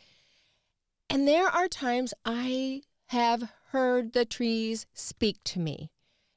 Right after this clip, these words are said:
not in words, but in knowing. And, you know, it's not unlike hearing from messages from guides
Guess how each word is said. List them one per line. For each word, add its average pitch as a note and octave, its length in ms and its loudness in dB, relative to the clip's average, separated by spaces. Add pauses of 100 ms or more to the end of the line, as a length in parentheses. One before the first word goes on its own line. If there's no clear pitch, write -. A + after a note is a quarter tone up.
not E4+ 320 0
in C#4+ 280 2
words, F3 640 0 (320)
but A3 340 2
in G#3+ 380 0
knowing. G3+ 500 2 (160)
And, C4 380 -2
you D#4 100 -2
know, F#4 160 4
it's F#4 180 0
not G#4+ 240 4
unlike A3+ 800 0
hearing A#3 440 2
from F#3+ 500 -2
messages G#3 480 -2
from F3+ 260 -2
guides F#3 640 0